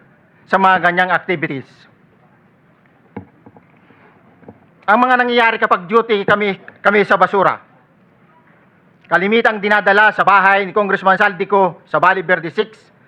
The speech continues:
at tinatanggap naman ni Mark at ni Paul. Pagkatapos naming may baba ang nasabing basura, ipinapasok sa bahay ni Congressman Saldico sa Valle Verde six at binibilang ni Mark at ni Paul.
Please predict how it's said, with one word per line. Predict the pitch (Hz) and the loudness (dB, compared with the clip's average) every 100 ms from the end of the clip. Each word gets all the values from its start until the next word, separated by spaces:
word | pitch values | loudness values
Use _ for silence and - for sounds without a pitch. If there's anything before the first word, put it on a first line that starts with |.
| _ | _
at | - - | -4 0
tinatanggap | 196 196 190 190 185 | 0 0 0 0 0
naman | 185 180 180 165 _ _ 147 | 0 2 0 -4 _ _ -8
ni | 151 | -2
Mark | 165 175 165 _ | 2 0 -2 _
at | 160 160 | -6 -6
ni | 147 | -6
Paul. | 151 117 104 _ _ _ _ _ _ _ _ _ _ _ _ _ _ _ _ _ _ _ _ _ | -4 -4 -8 _ _ _ _ _ _ _ _ _ _ _ _ _ _ _ _ _ _ _ _ _
Pagkatapos | - 220 254 269 254 240 | -4 0 2 2 2 2
naming | 240 247 | 2 2
may | 233 220 | 2 2
baba | 214 226 220 | 4 4 4
ang | 214 214 | 2 2
nasabing | 214 208 202 | 2 0 0
basura, | 170 220 208 196 175 - _ _ _ _ _ _ _ _ _ _ | 0 2 4 4 2 -4 _ _ _ _ _ _ _ _ _ _
ipinapasok | 160 185 185 185 196 196 | -6 0 0 2 -2 -2
sa | 185 | 0
bahay | 185 185 185 | 2 2 0
ni | |
Congressman | 196 185 180 175 | -4 -6 -6 -4
Saldico | 175 185 160 185 190 | -2 -4 -4 -2 -2
sa | 165 | 0
Valle | 170 175 | -2 -2
Verde | 165 151 143 | -6 -6 -8
six | 202 - - _ _ _ _ _ | -10 -10 -20 _ _ _ _ _
at | - 175 | -6 -4
binibilang | 165 175 170 190 180 175 | -2 -2 -2 2 0 0
ni | 165 | 0
Mark | 175 170 170 | 0 0 -8
at | |
ni | 165 | -8
Paul. | 156 170 165 | -2 0 0